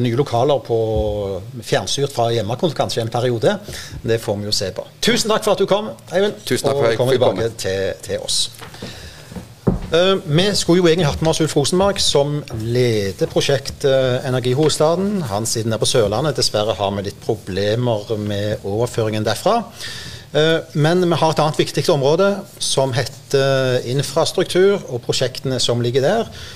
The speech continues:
Speaker 1: Og vi har jo, eh, selvfølgelig, eh, i løpet av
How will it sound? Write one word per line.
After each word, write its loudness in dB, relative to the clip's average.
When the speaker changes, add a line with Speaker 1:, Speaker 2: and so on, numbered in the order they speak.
Speaker 1:
Og 2
vi 2
har 2
jo, 4
eh, 0
selvfølgelig, 0
eh, 0
i -4
løpet 2
av -